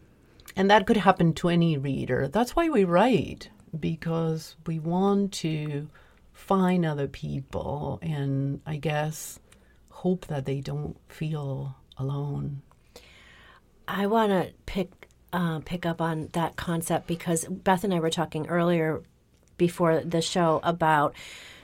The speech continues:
Speaker 2: you know, we all know that how therapeutic it is to write, right? To journal, to tell our stories to ourselves out, you know, and write them. And,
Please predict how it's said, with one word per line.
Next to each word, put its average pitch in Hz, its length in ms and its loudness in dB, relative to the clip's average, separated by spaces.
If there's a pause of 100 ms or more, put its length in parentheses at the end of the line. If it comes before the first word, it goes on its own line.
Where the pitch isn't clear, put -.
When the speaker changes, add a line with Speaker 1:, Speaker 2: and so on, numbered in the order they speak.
(120)
Speaker 2:
you 190 80 2
know, 190 140 8
we 196 200 6
all 208 300 10
know 190 340 8
that 160 220 2
how 185 200 0
therapeutic 170 640 0
it 180 100 2
is 180 180 2
to 185 180 -2
write, 156 480 0
right? 180 200 4
To 180 100 -6
journal, 165 640 2
to 151 120 -8
tell 143 300 -8
our 151 120 -4
stories 175 720 2
to 190 200 0
ourselves 175 840 4
out, - 440 2
you 233 80 0
know, 208 220 2
and 190 280 2
write 175 220 4
them. 190 400 4
And, 143 140 -4